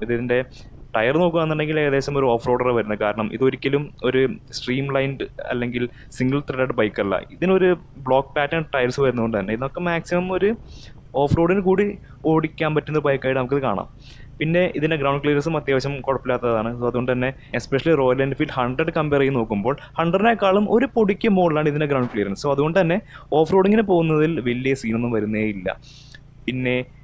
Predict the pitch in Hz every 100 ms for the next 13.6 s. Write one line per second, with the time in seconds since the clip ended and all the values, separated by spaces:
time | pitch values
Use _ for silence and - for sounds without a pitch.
0 | - - 131 135 135 123 - - - -
1 | 127 147 - - - 185 190 175 170 151
2 | 156 151 135 135 139 135 127 120 127 123
3 | 113 120 110 131 113 113 113 117 117 123
4 | 127 139 - - 131 127 120 117 127 135
5 | 143 117 120 120 143 127 123 123 - 147
6 | 139 139 156 156 165 160 - - 139 139
7 | - 151 151 - - 127 127 139 123 -
8 | 110 113 110 104 127 - - - 156 -
9 | 147 156 175 190 202 226 - - - -
10 | 139 - - 139 156 180 185 190 - -
11 | - - - - 139 147 170 151 139 -
12 | 127 127 143 135 120 127 131 139 120 107
13 | 104 117 123 123 123